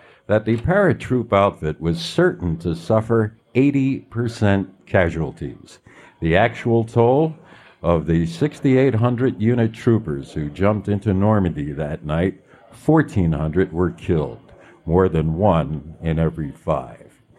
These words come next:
Two happier pre-D-Day footnotes. Just sixteen days before D-Day, security officers were sent into a near panic by the crossword puzzle of the London Daily Telegraph.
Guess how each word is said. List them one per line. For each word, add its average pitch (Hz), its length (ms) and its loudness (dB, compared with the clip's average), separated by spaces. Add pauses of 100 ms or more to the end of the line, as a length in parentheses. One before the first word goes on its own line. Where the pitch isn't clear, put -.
(440)
Two 226 240 2
happier 110 640 2
pre-D-Day 98 1040 0
footnotes. 113 680 0 (580)
Just 143 320 0
sixteen 170 580 0
days 120 340 2
before 82 460 0
D-Day, 78 680 -2
security 117 720 0
officers 90 580 0
were 82 140 -2
sent 135 320 -2
into 113 300 0
a 80 60 0
near 110 320 2
panic - 680 -4 (420)
by 98 200 2
the 110 160 2
crossword 110 880 0
puzzle 95 520 0
of 98 260 -2
the 113 80 0
London 90 500 0
Daily 80 400 -4
Telegraph. 92 680 0